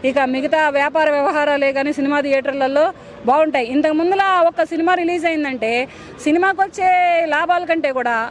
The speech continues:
ఆ చుట్టుపక్కల ఉన్న వ్యాపార, వ్యాపార వ్యవస్థలు చాలా బాగుపడ్డాయి, చాలామంది బ్రతికారు కూడా. అలాగే ఒక ఇరవై, ముప్పై ఏళ్ల క్రితం బ్యాక్ వెళ్ళినట్లుగా మళ్ళీ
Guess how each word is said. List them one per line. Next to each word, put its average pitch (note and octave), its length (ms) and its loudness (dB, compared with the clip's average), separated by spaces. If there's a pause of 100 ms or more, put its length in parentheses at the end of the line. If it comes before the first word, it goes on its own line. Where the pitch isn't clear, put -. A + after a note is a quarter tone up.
ఆ C4 80 0 (100)
చుట్టుపక్కల F#4 340 -4
ఉన్న F4 140 0
వ్యాపార, E4+ 400 0 (880)
వ్యాపార E4+ 360 0
వ్యవస్థలు E4 380 0 (100)
చాలా D#4 180 2
బాగుపడ్డాయి, A#3 520 -2 (220)
చాలామంది D4+ 680 0
బ్రతికారు D#4 440 -2
కూడా. G3+ 220 -2 (640)
అలాగే F4+ 640 0 (100)
ఒక C#4 120 -2 (300)
ఇరవై, E4+ 320 0 (680)
ముప్పై D#4+ 320 -2
ఏళ్ల D#4+ 300 2
క్రితం F4 420 -2
బ్యాక్ C#4+ 540 -4
వెళ్ళినట్లుగా E4+ 640 -2
మళ్ళీ D4+ 360 -2